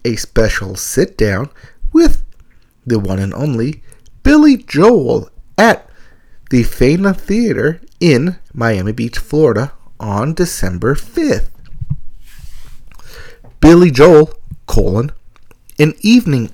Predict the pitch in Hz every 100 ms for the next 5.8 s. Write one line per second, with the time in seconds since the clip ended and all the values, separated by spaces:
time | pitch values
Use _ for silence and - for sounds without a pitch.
0 | - 107 - - 117 98 - 107 104 -
1 | 101 - 123 196 - 139 170 - - -
2 | - - _ - - - - - 90 85
3 | - 123 139 143 - - - - _ -
4 | - - 165 120 104 104 104 95 98 101
5 | 165 - - - - 190 165